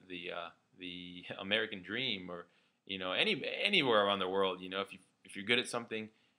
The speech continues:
and you wanna make money at it, you know, you should go for it. And you don't have to be a greedy pig or anything like that. But, you know, if you make a, make some money doing it, whether it's big money, small money, it doesn't matter. Uh,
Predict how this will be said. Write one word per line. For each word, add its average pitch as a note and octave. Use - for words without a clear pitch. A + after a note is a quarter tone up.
and F2+
you F#2+
wanna G#2
make G2
money G2
at F#2
it, E2+
you F#2+
know, E2+
you F2+
should -
go F2+
for F2
it. F2
And E2
you G#2
don't A2
have G2+
to F#2+
be F#2
a F#2
greedy F2
pig G2
or F#2
anything F#2
like F2+
that. G2+
But, D3+
you E3
know, E3
if D#3
you B2
make A#2+
a, G2+
make A2
some G#2+
money A2+
doing A#2
it, A2+
whether G2
it's F2+
big A#2+
money, A2+
small A#2
money, A2+
it G#2+
doesn't G2
matter. F#2+
Uh, F2+